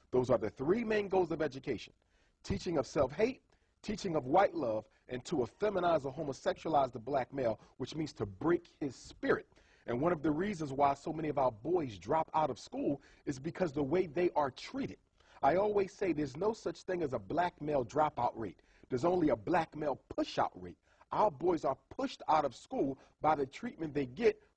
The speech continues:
from a predominant female teacher base and a predominantly white female teacher base. You have to understand, public education is the coming together of middle-class white women and poor black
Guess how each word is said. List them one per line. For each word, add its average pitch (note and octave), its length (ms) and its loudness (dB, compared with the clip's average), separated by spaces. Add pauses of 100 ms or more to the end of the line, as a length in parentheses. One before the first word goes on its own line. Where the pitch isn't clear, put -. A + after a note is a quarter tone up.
from C#3+ 240 -2
a C#3 80 0
predominant D3+ 680 0 (340)
female F#3+ 760 0
teacher A#3 360 -4
base G2+ 380 -6 (200)
and C3 140 0
a B2+ 80 2
predominantly C3 720 0 (160)
white A#3+ 300 2 (500)
female C3+ 340 2
teacher - 300 -8
base. - 260 -12 (220)
You C#3+ 80 -4
have A3 240 2
to - 180 -2
understand, C#3 500 -4 (280)
public B3 320 2
education F3+ 520 0 (320)
is C#3+ 140 0
the B2+ 120 0
coming A3+ 340 -4
together F#3+ 360 0 (540)
of A2+ 220 -2
middle-class A#3+ 580 0
white G#3 300 0
women A#2+ 220 -8 (640)
and D3 300 -2
poor C4 420 0 (220)
black F#3+ 260 2